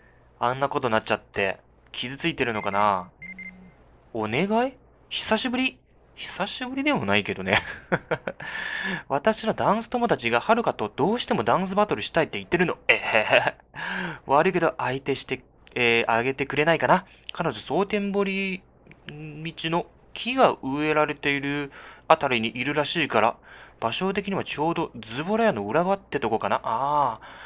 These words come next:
ー、忙しいと思うし、えー、迷惑かもしれないけど、よろしくね。えー、この前の件について何も触れなかったね。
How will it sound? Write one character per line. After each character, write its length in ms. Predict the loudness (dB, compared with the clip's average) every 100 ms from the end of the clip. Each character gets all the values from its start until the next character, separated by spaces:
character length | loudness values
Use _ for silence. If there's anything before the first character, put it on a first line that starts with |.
| -20 -12 -8
ー、 60 |
忙 220 | -2 0
し 140 | 0 0
い 40 |
と 80 | -2
思 220 | -2 0
う 60 | 2
し、 280 | 2 0 -4 -4
え 240 | 0 0
ー、 20 |
迷 180 | 0 2
惑 220 | 2 0
か 100 | -4
も 100 | -4
し 120 | -2 0
れ 60 |
な 100 | 0
い 60 | 2
け 80 | 0
ど、 100 | -2
よ 140 | -4
ろ 80 | -2
し 100 | -4
く 120 | -4
ね。 260 | -2 -2 -4 -10 -20 -20 _ _ -12
え 260 | -8 -6
ー、 20 |
こ 160 | -6 -4
の 100 | 0
前 140 | 0
の 80 | -2
件 200 | -4 -4
に 120 | -4
つ 100 | -6
い 60 | -8
て 100 | -6
何 180 | -4 -4
も 120 | -6
触 160 | -4 -2
れ 80 |
な 80 | 0
か 80 | 0
っ 60 | -4
た 100 | -6
ね。 320 | -8 -8